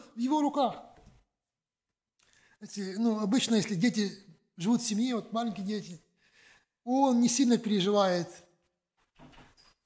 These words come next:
что у него будет на обед. А кто переживает? Ну, мама там, мама знает, что, что, что нужно сына покормить.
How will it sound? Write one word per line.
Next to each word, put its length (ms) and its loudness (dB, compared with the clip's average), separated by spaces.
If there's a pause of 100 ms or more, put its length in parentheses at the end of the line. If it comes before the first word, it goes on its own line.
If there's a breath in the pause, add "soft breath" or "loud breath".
(140)
что 220 0
у 60 6
него 140 6
будет 200 4
на 100 4
обед. 300 -2 (880)
А 80 -20
кто 140 0
переживает? 460 -2
Ну, 100 -8
мама 320 4
там, 340 -4 (500)
мама 280 -2
знает, 200 2
что, 140 -6
что, 540 -2 (240 loud breath)
что 140 0
нужно 380 4
сына 240 4
покормить. 520 2